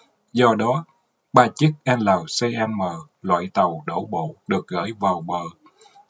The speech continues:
Những thương binh, những đơn vị thủy quân lục chiến ưu tiên được bốc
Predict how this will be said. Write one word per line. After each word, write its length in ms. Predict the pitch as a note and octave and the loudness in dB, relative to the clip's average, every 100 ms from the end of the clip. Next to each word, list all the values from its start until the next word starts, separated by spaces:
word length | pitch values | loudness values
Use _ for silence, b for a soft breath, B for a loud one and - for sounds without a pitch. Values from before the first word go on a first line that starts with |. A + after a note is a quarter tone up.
| - | -2
Những 240 | F2+ F2+ - | 0 0 -2
thương 260 | D3 B2+ A#2 | 0 0 -2
binh, 160 | A#2+ A2+ G2 _ | -4 -6 -16 _
những 260 | F#2+ F2+ B2+ | -6 -6 -2
đơn 220 | B2 A#2 F2 | -2 -2 -6
vị 180 | E2+ - | -10 -8
thủy 180 | - G#2 - | -8 -6 -4
quân 200 | B2 A2 | -2 -2
lục 180 | E2+ _ | -4 _
chiến 180 | - B2+ F3+ - _ - | -4 -2 -2 -4 _ 0
ưu 200 | B2 A2+ - | 2 2 0
tiên 240 | A#2 A2+ | -2 -2
được 200 | F2 - | -6 -4
bốc 160 | - | -4